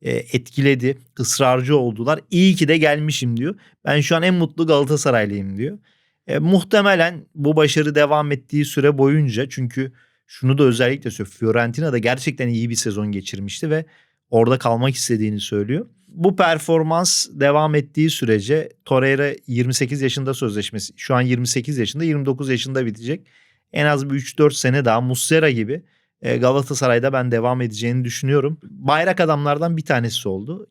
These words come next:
Kendisini kutlamak lazım. Örnek alınacaksa böyle adamlar örnek alınmalı.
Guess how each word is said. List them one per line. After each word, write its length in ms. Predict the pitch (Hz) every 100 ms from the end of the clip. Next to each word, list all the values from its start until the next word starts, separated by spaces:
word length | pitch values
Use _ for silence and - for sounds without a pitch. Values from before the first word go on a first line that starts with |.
| -
Kendisini 420 | 147 120 101 147
kutlamak 560 | 143 - 131 135 123
lazım. 360 | 98 101 120 165 - - _ _
Örnek 380 | 175 156 175 170
alınacaksa 640 | 165 170 170 160 - 156
böyle 200 | 143 139
adamlar 380 | 131 127 127 123
örnek 320 | 110 101 95
alınmalı. 540 | 101 101 98 95 95